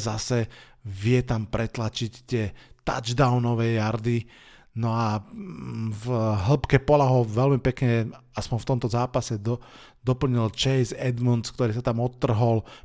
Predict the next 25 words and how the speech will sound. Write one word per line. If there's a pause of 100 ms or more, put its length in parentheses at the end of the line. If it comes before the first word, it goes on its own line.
(100)
pre
jeden
fakt
home
run
beh
takmer
cez
celé
ihrisko. (580)
No
a
pochopiteľne
Kyler
Murray,
vraciam
sa
stále
k
nemu,
lebo
je
to
o
ňom.